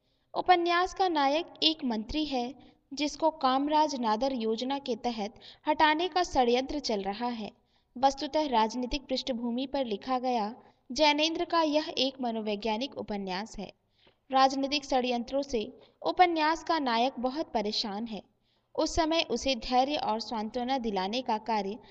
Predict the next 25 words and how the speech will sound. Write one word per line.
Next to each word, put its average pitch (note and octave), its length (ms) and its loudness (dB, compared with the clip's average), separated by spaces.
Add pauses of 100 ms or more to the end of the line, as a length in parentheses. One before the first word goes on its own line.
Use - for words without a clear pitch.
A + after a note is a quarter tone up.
(200)
नीलिमा D#4 440 2
करती C4 360 -2
है। A#3 280 -8 (420)
नीलिमा C#4 560 2 (400)
नायक D4 380 6
के F#4 160 4
व्यक्तित्व D#4 480 -2
से E4+ 180 -2
अभिभूत C4 640 -2
है। G#3+ 220 -6 (400)
वह D#4+ 220 2
उसे D#4 360 -2
चाहती B3+ 500 -2
है B3 240 -8 (360)
क्योंकि F4 440 0 (360)
उसका G4 300 8
नायक D#4+ 460 4
जीवन D4+ 380 0
में F4+ 160 0
कुछ F4+ 260 -4
नया C4 280 2
करने D4 360 -2
का E4 240 -2
इच्छुक A#3+ 360 -6
है। A3 140 -12